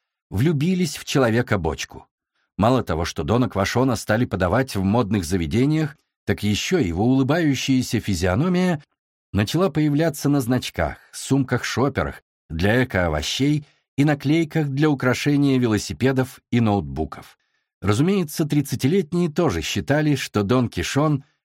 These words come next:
это испанский стыд, но именно поэтому его и покупали.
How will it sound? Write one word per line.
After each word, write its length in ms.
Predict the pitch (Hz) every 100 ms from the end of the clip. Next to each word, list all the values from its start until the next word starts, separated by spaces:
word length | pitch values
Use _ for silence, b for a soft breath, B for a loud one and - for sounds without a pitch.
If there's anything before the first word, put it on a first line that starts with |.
| -
это 240 | 151 156
испанский 600 | 135 - 123 127 - 113
стыд, 500 | 95 - 67 - _ _ _ -
но 120 | 117 -
именно 460 | 120 117 95 87 80
поэтому 680 | 85 80 85 - 123 160 - -
его 400 | 104 123 82 87
и 80 | 92
покупали. 640 | 127 135 147 175 78 113